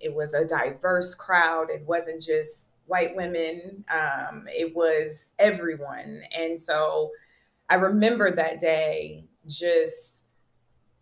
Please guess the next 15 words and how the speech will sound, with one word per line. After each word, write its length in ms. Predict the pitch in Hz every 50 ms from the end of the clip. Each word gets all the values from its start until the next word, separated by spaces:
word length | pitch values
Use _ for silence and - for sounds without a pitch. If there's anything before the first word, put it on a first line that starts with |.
| _ _ -
looking 320 | 160 214 208 208 208 214 208
to 120 | 214 208
the 80 | 190 185
left, 500 | 185 196 196 190 160 - - - - -
looking 300 | 180 190 196 196 190 190
to 100 | 190 196
the 100 | 180 180
right 260 | 180 185 180 185 175 180
of 100 | 165 170
me, 340 | 175 165 165 160 151 156 156 156
and 100 | 156 156
we 100 | 160 160
did 220 | 160 170 175 180
a 100 | 170 175
move, 680 | 185 185 208 220 214 208 190 185 170 156 151 151 -